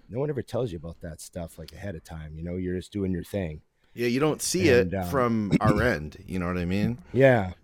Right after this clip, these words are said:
Speaker 1: yeah, yeah. So, um, so yeah, that's really cool. And then the show, like, <clears throat> the Olympia man,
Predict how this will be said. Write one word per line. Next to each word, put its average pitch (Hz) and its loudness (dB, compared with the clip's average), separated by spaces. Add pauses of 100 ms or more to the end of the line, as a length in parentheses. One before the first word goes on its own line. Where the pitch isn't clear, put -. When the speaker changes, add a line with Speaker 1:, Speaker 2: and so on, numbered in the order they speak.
(140)
Speaker 1:
yeah, 98 -2 (160)
yeah. 98 -2 (320)
So, 143 2
um, 127 -2
so 127 -8
yeah, 127 -2
that's 120 -6
really 113 -2
cool. 101 0
And 131 -2
then 139 0
the 117 0
show, 135 4
like, 110 0 (420)
<clears throat> - -20
the - -4
Olympia 139 2
man, 123 -4